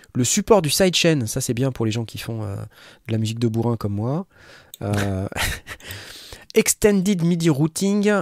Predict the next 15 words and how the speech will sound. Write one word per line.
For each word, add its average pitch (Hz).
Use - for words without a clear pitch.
et 160
many 190
improvements 156
for 131
the 117
best 165
possible 175
performance. 120
Donc 120
voilà, -
si -
vous 113
êtes -
intéressé 113
par, 117